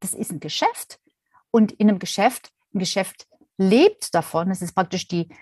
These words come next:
die, die, die Lebensader, dass die Kunden kommen und dafür musst du Marketing und Vertrieb machen.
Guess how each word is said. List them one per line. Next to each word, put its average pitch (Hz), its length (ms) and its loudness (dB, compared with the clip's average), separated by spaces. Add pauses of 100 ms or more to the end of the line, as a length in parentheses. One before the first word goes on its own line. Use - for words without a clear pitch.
(220)
die, 180 220 0
die, 165 240 0
die 170 160 2
Lebensader, 220 1700 6 (440)
dass 220 440 2
die 208 120 0
Kunden 349 380 2
kommen 226 400 4
und 208 200 0 (540)
dafür 220 340 2
musst 226 320 0
du 247 260 -4 (100)
Marketing 170 640 -2
und 220 120 -2
Vertrieb 285 420 -4
machen. 151 400 0